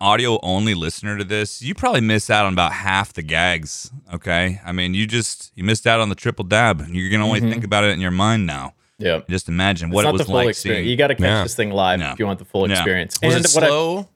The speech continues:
Speaker 3: Was it fast? Was it left-handed? Was it right-handed?
Speaker 1: Don't know.
Speaker 2: You'll never know because you don't know
Speaker 1: No.
Speaker 2: if this is flopped. Oh, I guess you do 'cause of the hat.
Speaker 1: No.
Speaker 2: Um,
Speaker 1: No.
Speaker 2: so I was actually talking to my buddy Crispy, uh, former Fortnite pro for C L G.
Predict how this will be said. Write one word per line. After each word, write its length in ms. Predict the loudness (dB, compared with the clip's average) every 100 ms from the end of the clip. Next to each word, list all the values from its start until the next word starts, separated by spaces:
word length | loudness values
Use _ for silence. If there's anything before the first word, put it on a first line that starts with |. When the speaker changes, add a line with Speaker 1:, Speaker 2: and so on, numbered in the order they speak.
| _
Speaker 3:
Was 140 | -2 0
it 80 | 0
fast? 500 | 0 2 2 -2 -2
Was 200 | -2 0
it 40 |
left-handed? 520 | 0 0 0 0 0
Was 100 | -2
it 60 | 0
right-handed? 640 | 0 2 0 -2 -4 -6 -10 _ _ _
Speaker 1:
Don't 160 | -2 0
know. 160 | 0 2
Speaker 2:
You'll 80 |
never 220 | 4 2 2
know 240 | 0 -2 -8 -4
because 260 | 0 2
you 60 | 2
don't 140 | 2
know 100 | 2
Speaker 1:
No. 40 | 0
Speaker 2:
if 40 |
this 160 | -2 -4
is 240 | -6 -8 -12 _ _
flopped. 520 | _ 2 4 2 -6 _ _
Oh, 80 | 2
I 80 | 4
guess 200 | 2 -2
you 80 | -2
do 200 | -2 -2
'cause 140 | -6
of 40 | -6
the 80 |
hat. 260 | -4 -4 -8 _ _ _ -6
Speaker 1:
No. 140 | 2
Speaker 2:
Um, 240 | 4 4 2
Speaker 1:
No. 140 | -4 -8 _ _ -20 -8
Speaker 2:
so 160 | 2 4
I 80 | 4
was 120 | 4
actually 320 | 2 2 -2
talking 260 | 2 0 2
to 60 |
my 120 | 0 2
buddy 200 | 2 0
Crispy, 560 | 0 0 2 -2 -2 -2
uh, 340 | 2 4 2 -2 _ _
former 280 | 0 2 0
Fortnite 480 | 2 0 2 0 2
pro 240 | 2 2
for 120 | 0
C 160 | -2 2
L 120 | 2
G. 280 | 2 -2